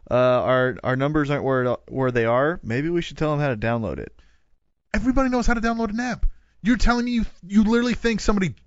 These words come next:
Speaker 2: doesn't know how to download an app?
Speaker 1: I'll tell you how many people know how to download an app. Fun fact about T-Mac in his personal life.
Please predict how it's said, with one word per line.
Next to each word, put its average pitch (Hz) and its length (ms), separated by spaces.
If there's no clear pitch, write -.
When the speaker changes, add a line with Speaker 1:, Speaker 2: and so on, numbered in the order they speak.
Speaker 2:
doesn't 185 440
know 180 200
how 175 140
to 175 80
download 170 340
an 156 120
app? 175 300
Speaker 1:
I'll 214 140
tell 254 240
you 233 100
how 214 100
many 196 160
people 165 300
know 156 100
how 143 140
to 120 80
download 123 400
an 113 120
app. 98 260
Fun 214 380
fact 180 320
about 143 340
T-Mac 135 480
in 127 80
his 113 100
personal 110 440
life. 82 280